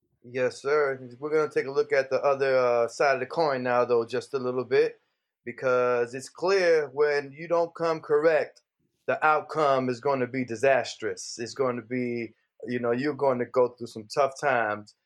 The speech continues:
as we can clearly see by now, <laughs> you know, whether you're a king or whether you just a lonely man, a woman, playing with your own emotions, you know. But when you're doing right, though, and, uh,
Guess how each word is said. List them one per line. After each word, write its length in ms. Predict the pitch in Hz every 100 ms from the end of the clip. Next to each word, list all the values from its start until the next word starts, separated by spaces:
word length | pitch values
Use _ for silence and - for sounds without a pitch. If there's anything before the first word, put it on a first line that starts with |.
| -
as 160 | 107 110
we 100 | 120
can 160 | 120 107
clearly 460 | - 160 160 123
see 360 | 113 - 110 107
by 200 | 110 107
now, 460 | 117 147 127 117 -
<laughs> 500 | 131 - - - -
you 120 | 120
know, 240 | 113 113 120
whether 360 | 123 117 120
you're 260 | 117 123 117
a 80 | 117
king 640 | - 196 190 185 185 185 _ _
or 360 | 123 131 127 123
whether 300 | 135 123 127
you 220 | 139 139
just 360 | 139 131 123 123
a 60 |
lonely 400 | 120 143 165 170
man, 540 | 165 160 165 160 160 156
a 60 |
woman, 560 | 147 160 156 156 156 156 - - _ _ -
playing 280 | 160 170
with 160 | 156 147
your 100 | 151
own 320 | 156 160 160
emotions, 760 | 160 151 123 - 104 95 - - _ _
you 100 | 107
know. 380 | 113 113 117 120 -
But 320 | 160 143 135 - 127
when 240 | 139 143
you're 100 | 156
doing 220 | 185 190
right, 340 | 175 196 208 202
though, 320 | 123 127 147 - 127
and, 280 | 131 127
uh, 480 | 127 127 127 127 123